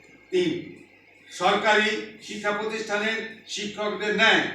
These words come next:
আনুপাতিক হারে শিক্ষা প্রশাসনে, অর্থাৎ জাতীয় বিশ্ববিদ্যালয়,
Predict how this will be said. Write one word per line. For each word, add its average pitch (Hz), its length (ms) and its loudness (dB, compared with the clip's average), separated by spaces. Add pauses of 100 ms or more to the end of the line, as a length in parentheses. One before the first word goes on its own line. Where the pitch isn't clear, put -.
(440)
আনুপাতিক 208 680 2
হারে 165 240 0 (440)
শিক্ষা 233 380 0
প্রশাসনে, 220 680 -2 (400)
অর্থাৎ 175 400 -2 (360)
জাতীয় 196 320 -2
বিশ্ববিদ্যালয়, 196 680 -2